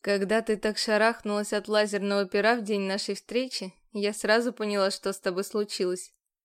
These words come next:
Видно, племянничек перенял забаву у дяди»,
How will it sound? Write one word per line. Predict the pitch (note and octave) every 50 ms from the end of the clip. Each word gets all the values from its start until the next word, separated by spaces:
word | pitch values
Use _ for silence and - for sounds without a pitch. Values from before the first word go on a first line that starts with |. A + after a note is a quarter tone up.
| _ _ _ _ _ _
Видно, | - G#3 G3+ G3 A3+ A#3+ A#3 B3 A#3 A#3+
племянничек | A3 A3+ A3 G#3 G#3 G3+ G3+ A3 A#3+ B3+ B3+ B3 A#3 A#3 - B3 A3+ _
перенял | - A3+ G3 G#3 G3+ G3 G#3 A3 A3+
забаву | G#3+ G#3 G3+ F#3+ G3+ G3 G3 F#3+ F#3+
у | F#3+ G3
дяди», | F3+ F3+ F3 E3+ F3 F3 F3+ F3